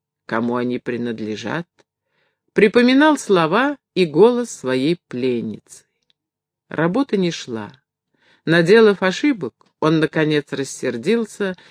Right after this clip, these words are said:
бросил перо и, положив подушку на окно, стал смотреть на забор и на окна серенького домика, примыкавшего к саду,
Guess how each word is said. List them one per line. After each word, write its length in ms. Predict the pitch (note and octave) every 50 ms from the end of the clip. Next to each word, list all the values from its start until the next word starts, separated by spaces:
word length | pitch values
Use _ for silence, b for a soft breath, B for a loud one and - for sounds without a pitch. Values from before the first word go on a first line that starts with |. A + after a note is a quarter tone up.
| b b
бросил 560 | - D3 F3+ A3+ C4 C4 A3 - F3 D#3+ D3
перо 520 | - - - C3 B2+ D#3+ G#3+ B3+ C4+ C4+ - _ _ _ _ _ -
и, 100 | - A3
положив 580 | - - A#3 A#3+ A#3+ B3+ B3 D4+ D#4+ C#4+ - _
подушку 640 | - F3 F3+ E3 D3+ G3+ A#3 G3 - - - - D3+
на 220 | C#3+ C#3 C3+ C3
окно, 440 | C3 - - F#3 A3+ C#4 D4+ D4+ D4 _ _ _ _ _ _
стал 360 | - - - - C#4+ D#4 D#4+
смотреть 560 | - - A3+ G3 F#3+ F3+ - A3 B3 A#3+ - G3
на 140 | F3+ E3+
забор 520 | C#3+ D3 D3 D3 C#3 C#3+ G3 B3 C4+ C4+ - _ _ _ _ _ _ -
и 100 | E3 E3
на 200 | D3+ D3 D3 E3+
окна 380 | G#3 B3 A#3 - G#3+ F#3 E3
серенького 640 | D#3+ - E3 F3 F#3+ G3+ G3 F#3 F3 G3 F#3+ F#3 G3
домика, 760 | F3 D3+ D3 D#3 D#3 D3 C3+ C3 B2+ A#2+ - - C3+ B2 A#2+ - _ _ _ _ _ _
примыкавшего 960 | - E3+ E3 D#3 D3+ C#3+ C#3 - - - G#3 A#3 A3+ - - - G#3 G3 G3 F#3
к 80 | -
саду, 600 | - - - C#3+ C#3 C3+ B2 A#2+ A2+ - - -